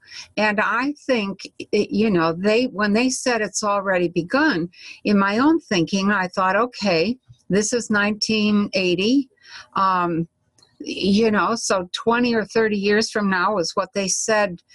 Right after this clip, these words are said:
that period would be run by corporations in the background who were using governments as puppets.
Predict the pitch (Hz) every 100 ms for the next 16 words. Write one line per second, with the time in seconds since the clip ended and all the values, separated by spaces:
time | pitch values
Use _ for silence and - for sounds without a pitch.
0 | - - 160 202 226 262 - - 254 240
1 | 220 196 202 196 214 202 196 202 202 _
2 | _ - 185 185 214 233 254 262 208 208
3 | 202 - 226 220 202 208 247 254 190 175
4 | - - - - _ 214 214 180 180 262
5 | 339 - 202 165 170 190 220 202 196 214
6 | 202 202 180 226 247 196 180 165 - -
7 | - 185 160 - 240 226 143 - -